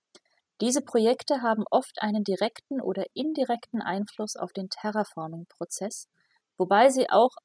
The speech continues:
aus Geschäftsvorhaben unterschiedlicher Art bestehen können. Um das Spiel zu gewinnen, müssen die Spieler einen guten Terraform-Wert, T W, erreichen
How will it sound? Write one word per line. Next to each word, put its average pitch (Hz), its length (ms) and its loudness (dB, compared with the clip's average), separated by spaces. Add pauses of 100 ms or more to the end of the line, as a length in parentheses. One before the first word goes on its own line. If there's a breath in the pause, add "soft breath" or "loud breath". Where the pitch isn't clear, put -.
aus 214 420 2
Geschäftsvorhaben 233 1700 -4
unterschiedlicher 214 920 -4
Art 180 240 -6
bestehen 160 500 -10
können. - 320 -16 (840 soft breath)
Um 214 160 4
das 254 160 10
Spiel 339 260 6
zu 349 140 2
gewinnen, 208 460 4
müssen 247 260 -4
die 262 120 0
Spieler 262 460 0
einen 196 260 0
guten 233 380 -2
Terraform-Wert, 185 1300 -4 (100)
T 175 340 -2
W, 202 220 2
erreichen 240 680 -8